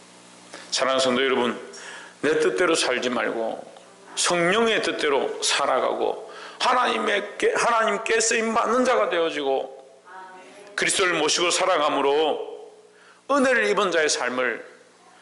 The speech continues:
회복하시기를 주의 이름으로 축원합니다. 우리는 모두 다 은혜를 입지 않은 것이 아니고 이미 은혜를 입었습니다. 이걸 잊어버리고 살아가고 있을 뿐이죠. 세상에 자꾸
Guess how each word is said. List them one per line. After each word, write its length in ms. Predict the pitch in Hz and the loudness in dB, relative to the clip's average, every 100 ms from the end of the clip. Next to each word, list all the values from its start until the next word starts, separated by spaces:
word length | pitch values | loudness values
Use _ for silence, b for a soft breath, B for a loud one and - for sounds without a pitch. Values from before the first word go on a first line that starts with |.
| B - | B -2
회복하시기를 720 | 170 175 151 143 147 139 127 | 0 2 0 0 0 0 0
주의 200 | - 139 | 0 0
이름으로 180 | 127 127 | 0 0
축원합니다. 880 | 120 147 135 127 127 131 135 127 - B B - | 0 0 0 2 2 2 2 0 -4 B B -2
우리는 260 | 190 214 190 | 2 2 2
모두 320 | 180 240 233 | 2 2 4
다 480 | 214 202 156 - - | 4 4 4 0 -2
은혜를 280 | 302 285 285 | 2 4 2
입지 180 | 294 269 | 2 2
않은 240 | 233 262 | 2 2
것이 180 | 247 - | 0 0
아니고 360 | 143 151 160 151 | -2 0 0 0
이미 360 | 170 277 330 | 0 2 2
은혜를 360 | 285 254 240 190 | 2 2 2 0
입었습니다. 580 | 196 196 - - - - - - - - - - - - - - | 0 0 -2 -8 -14 -16 -18 -20 -20 -20 -20 -20 -20 -20 -20 -10
이걸 180 | - 269 | -2 0
잊어버리고 420 | 302 294 233 233 208 | 2 2 2 4 2
살아가고 480 | 208 202 151 156 | 2 0 0 0
있을 200 | 151 - | -2 -4
뿐이죠. 360 | - 147 - - - - _ _ _ _ _ _ _ B B B B | -6 -10 -10 -14 -20 -20 _ _ _ _ _ _ _ B B B B
세상에 380 | 185 190 202 185 | -2 0 2 2
자꾸 640 | 180 - 185 180 - | 2 2 2 2 -4